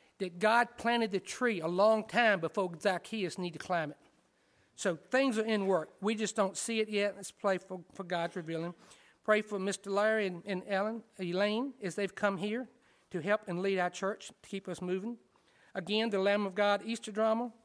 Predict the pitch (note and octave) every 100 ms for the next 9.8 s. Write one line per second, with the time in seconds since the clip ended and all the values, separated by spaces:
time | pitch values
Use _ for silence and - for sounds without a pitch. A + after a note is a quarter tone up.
0 | _ - - - - F#3 G3 A#3 A#3+ A3
1 | G3 - A3+ A3 G#3 G#3 A3 - F#3+ G#3+
2 | G#3 - G#3 G#3+ - - G3+ G3 G#3+ B3
3 | _ _ _ _ _ _ _ _ - G#3+
4 | G#3+ C4+ C#4 C4+ B3 G#3 D#3+ - - -
5 | _ _ _ _ _ _ _ _ _ _
6 | _ _ _ _ _ _ _ _ _ _
7 | _ _ _ _ _ _ _ _ _ _
8 | _ _ _ _ - B3 C4 - A#3 A3
9 | G3 G3 F#3+ F#3 G3 F3 D#3+ D#3